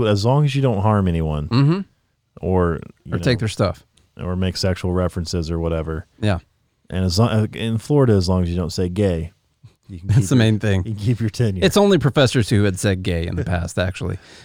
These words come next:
Speaker 2: Conservative Republicans love to make righteous ideological arguments about the heavy hand of big government, and yet, when faced with a perfect example of legislation that is intended to chill free speech,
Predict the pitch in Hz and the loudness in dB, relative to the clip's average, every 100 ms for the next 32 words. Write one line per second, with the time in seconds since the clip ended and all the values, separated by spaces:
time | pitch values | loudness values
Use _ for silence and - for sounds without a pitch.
0 | - 175 - 214 208 196 165 160 170 160 | 2 2 6 6 6 6 4 4 4 4
1 | 165 117 123 151 143 120 135 131 110 107 | 2 4 4 4 4 2 2 2 0 2
2 | 139 - 131 - - 131 131 123 127 120 | 2 2 -2 -2 0 2 2 2 2 0
3 | 117 113 117 117 117 117 - 101 101 92 | 0 2 2 2 0 0 0 0 0 0
4 | 117 110 101 107 107 107 101 85 101 101 | 0 0 0 0 0 0 -2 -2 -2 0
5 | 98 101 107 110 101 101 120 160 - 101 | 0 0 0 0 0 2 2 2 -2 -4
6 | 110 104 - 160 180 170 - 110 101 - | 0 -2 0 2 2 0 -4 -4 -4 0
7 | 202 202 185 175 143 113 104 151 170 180 | 2 2 0 -6 -4 -4 0 2 2 0
8 | 160 98 127 160 147 - 143 156 - 156 | -2 -2 0 0 0 0 0 0 0 -2
9 | 120 107 101 98 - 190 208 190 156 120 | 0 0 0 0 2 0 2 0 0 -6
10 | - 214 214 202 - 202 208 185 - 202 | 0 2 4 2 0 -2 -2 -4 -2 -2
11 | 208 - | -2 -6